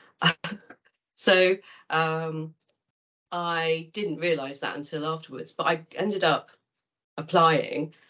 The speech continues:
and got in, and I got the lowest offer to get to go to Geo-, to go to Cambridge that anybody in our school had ever got. So I didn't need to get straight A's,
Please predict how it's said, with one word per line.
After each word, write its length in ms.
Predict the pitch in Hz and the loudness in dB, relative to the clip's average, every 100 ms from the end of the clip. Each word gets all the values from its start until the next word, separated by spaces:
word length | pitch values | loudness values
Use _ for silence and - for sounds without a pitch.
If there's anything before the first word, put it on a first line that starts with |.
| _ | _
and 480 | - 147 147 147 294 - _ _ | 2 4 4 2 0 -10 _ _
got 300 | - 143 - | 2 2 4
in, 340 | 151 120 131 131 | 4 4 2 2
and 160 | 147 | 2
I 40 | 151 | 4
got 180 | 160 160 | 2 4
the 80 | |
lowest 880 | 156 160 170 165 165 160 - - - _ _ _ _ | 4 6 6 8 8 6 -4 -10 -14 _ _ _ _
offer 600 | 165 160 - 165 139 - _ _ _ _ _ - | 0 0 0 0 0 -2 _ _ _ _ _ -10
to 160 | - 156 | -4 4
get 300 | 160 156 - | 6 6 2
to 120 | - | 4
go 200 | 160 160 | 6 6
to 200 | 160 160 | 4 -4
Geo-, 260 | 156 165 160 | 6 8 8
to 120 | - | 6
go 140 | 180 | 6
to 120 | 165 - | 6 2
Cambridge 540 | 160 143 147 143 - | -4 -4 -4 -6 -4
that 180 | - - | -6 -4
anybody 380 | 160 156 156 156 | 0 0 2 2
in 100 | 151 | 2
our 100 | 147 | 2
school 360 | 147 160 147 135 | -2 -4 -4 -6
had 200 | 147 156 | -4 -2
ever 400 | 147 147 139 139 _ _ - - | -2 -2 -4 -6 _ _ -20 -8
got. 460 | - - 151 - - | 0 0 0 -2 -4
So 380 | - 151 147 156 _ - | 0 2 2 -2 _ -6
I 80 | |
didn't 240 | 147 156 143 | -2 -2 2
need 160 | 151 | 0
to 80 | 147 | 2
get 180 | - - | 2 0
straight 360 | - 151 147 165 | -2 -4 -2 -2
A's, 320 | 143 131 | -4 -6